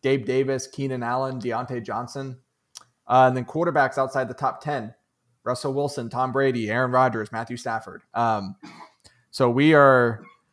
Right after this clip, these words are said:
I've got it pulled up here. Let me find it. Um, the way that the teams, here it is. So same league settings. If we did a ten team full P P R super flex,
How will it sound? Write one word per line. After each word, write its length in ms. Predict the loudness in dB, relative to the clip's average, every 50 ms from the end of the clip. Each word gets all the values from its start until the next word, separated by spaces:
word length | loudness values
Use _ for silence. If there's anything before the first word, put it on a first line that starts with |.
| _ _ _ _ _ 0
I've 180 | 2 2 4
got 180 | 4 4 6 6
it 160 | 4 2 0
pulled 220 | 0 0 2 4 4
up 180 | 2 2 0
here. 220 | -4 -2 0 0 0
Let 100 | 0 0
me 100 | -2 -2
find 420 | -6 -6 -4 -4 -4 -2 -2 -2 -2
it. 200 | -2 -2 -2 -4 _ -4
Um, 560 | -2 0 0 -2 -2 -4 -6 -8 -10 -14 -16 _ _ _ _ _ _ _ _ _ -20 -20 _ _ _
the 140 | -8 -6 -6
way 440 | -2 0 2 4 4 4 4 2 2
that 360 | 2 4 2 2 2 -2 -6 -6
the 560 | -4 -4 -4 -4 -4 -4 -4 -4 -6 -6 -8 -10 _ _ _ _ _ _ _ _ _ _ _ _ _ _ _ _ -16
teams, 720 | -14 -10 -10 -8 -8 -6 -8 -8 -8 -8 -8 -10 -12 -8 -2
here 200 | 2 4 4 4
it 60 | 4
is. 180 | 2 0 -2 -2
So 360 | 2 4 6 6 4 2 -2 -8 _ _ _ _ _ _ _ _ _ _ _ _ _ _ _
same 520 | -12 -6 -4 -2 0 0 0 -2 -4 -6 -8 -6
league 280 | -2 -2 -2 -2 -2
settings. 480 | -2 0 0 0 0 -2 -6 -10 -12 -12 -12
If 140 | -10 -8 -6
we 120 | -4 -2
did 200 | 2 2 2 4
a 260 | 4 2 0 -2 -4 -8 _ _ _ _ _ _ _ _ _ _ _ _ _ _ _ _ _ _ _ _
ten 300 | -10 -6 -4 -4 -4 -4
team 560 | -4 -4 -4 -4 -2 -4 -4 -6 -6 -8 -12 _ _ _
full 360 | _ _ -4 -2 0 0 -2
P 200 | -4 -6 -8 -8
P 200 | -6 -2 0 2
R 240 | 2 4 2 2 0
super 360 | -4 -6 -6 -6 -4 -6 -8
flex, 480 | -4 -2 0 0 0 -2 -6 -12 -12